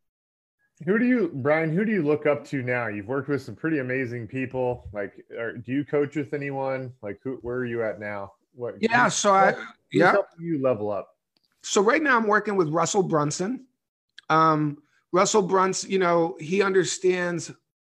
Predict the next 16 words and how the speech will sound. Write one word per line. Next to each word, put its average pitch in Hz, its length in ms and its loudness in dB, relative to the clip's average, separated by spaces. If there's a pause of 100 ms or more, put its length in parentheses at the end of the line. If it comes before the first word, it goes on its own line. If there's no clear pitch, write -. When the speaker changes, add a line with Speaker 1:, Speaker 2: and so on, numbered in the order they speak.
(1120)
Speaker 2:
ClickFunnels 185 1120 2
and, 156 100 2
you 156 80 2
know, 151 500 2
with 165 240 2
the 156 100 4
internet 185 920 2
and 147 120 -2
technology, 165 880 2
those 170 280 2
are 175 80 2
skill 170 340 2
sets 156 320 -2
I 156 120 2
don't 151 220 -2
have. 160 440 -2